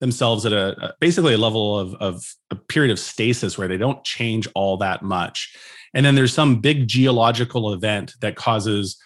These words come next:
rapid speciation, and, and one of those species ends up thriving and becoming the dominant species, and, and we enter another period of, of stasis. And one of those, those punctuated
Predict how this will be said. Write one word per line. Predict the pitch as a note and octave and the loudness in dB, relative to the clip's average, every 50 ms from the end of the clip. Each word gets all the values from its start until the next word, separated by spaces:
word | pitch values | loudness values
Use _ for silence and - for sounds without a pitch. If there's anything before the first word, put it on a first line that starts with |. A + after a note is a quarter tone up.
| _ _ _ _ _ _ | _ _ _ _ _ _
rapid | G2 G#2+ A#2+ C#3 C#3+ - D#3 C3 A2 G#2+ - - | 0 4 4 4 4 4 2 2 2 0 -4 -10
speciation, | - - - A#2+ G#2+ - - G#2 F#2+ F#2 F#2 F#2+ - - G2+ F#2 F2 F2+ F#2+ - - - | -8 -4 -2 -2 -2 0 -2 -2 0 0 -2 -2 -2 -4 -4 -4 -4 -4 -6 -6 -6 -4
and, | A2 A2 G#2 G#2+ - | -2 -2 -2 -2 0
and | A2+ A2 A2 G#2+ G#2+ | 0 0 0 0 0
one | G#2+ B2+ C3 C3+ | 2 2 4 4
of | C3 A#2 | 4 2
those | A#2 B2 A#2 A2+ G#2+ | 2 2 2 0 -2
species | - - - B2 A2+ - - A#2+ A#2 G2 - | -4 -4 -4 -4 -4 -2 -2 -4 -4 -4 -4
ends | - A2 A#2 A2+ G#2 | -4 -2 -2 0 0
up | A2+ A2 A2 G#2+ - _ _ - - _ _ _ - | 0 0 0 -2 -6 _ _ -20 -20 _ _ _ -14
thriving | - - B2+ A#2 B2 B2 B2 B2+ B2+ B2 | -6 -2 2 2 4 4 4 2 2 2
and | B2 A#2 | 2 0
becoming | A#2+ A2+ - B2 A2+ G#2+ G#2+ | 0 -2 -4 -6 -4 -4 -4
the | G2+ G2+ | -4 -4
dominant | G2 G#2+ G#2+ A2+ A2 A2+ G#2+ G2 - | -2 0 0 2 2 0 0 -2 -4
species, | - - G#2+ G2+ G2 - B2 A#2 A#2 G#2+ | -6 -4 -4 -4 -2 -2 0 0 2 2
and, | A2+ G#2+ G#2 G#2 - | 0 0 0 0 -2
and | G2+ A2 G#2 | -2 -2 0
we | G#2+ G#2+ G#2 - | 0 0 0 -2
enter | G#2 A2 G#2+ A#2 A2+ | -4 -2 0 0 0
another | A2 A2 A#2 B2 B2+ | 0 2 0 0 0
period | A#2+ - - G#2+ F#2+ F#2 F#2 F#2 F#2 G2 | -2 -4 -4 -4 -2 -2 -2 -2 -2 -4
of, | F#2 F#2 F#2+ F#2+ F#2 F2+ - - - | -4 -4 -4 -6 -6 -8 -12 -8 -8
of | - G2 | -8 -8
stasis. | - - - G2+ G2 F#2+ - - F2 E2+ - - - - - - - - - - - - - - | -6 -4 -2 0 0 0 0 -2 -4 -4 -6 -8 -14 -16 -18 -20 -20 -20 -20 -20 -20 -20 -6 -2
And | B2+ A#2+ A#2+ A2+ A#2 A2 G#2 A2 - - - - | 2 4 4 6 6 6 4 2 -2 -6 -8 -6
one | F#2 - B2+ C3 | -2 2 2 4
of | B2+ | 4
those, | A2+ A#2 A2+ G#2+ - - | 4 4 4 2 0 -4
those | - - A#2+ A2 | -2 -2 -2 -2
punctuated | - - - D3+ C#3+ - C#3 C3+ B2+ B2 A#2+ A2+ A2 G#2+ | 0 0 0 0 2 2 2 2 2 2 0 0 -2 -6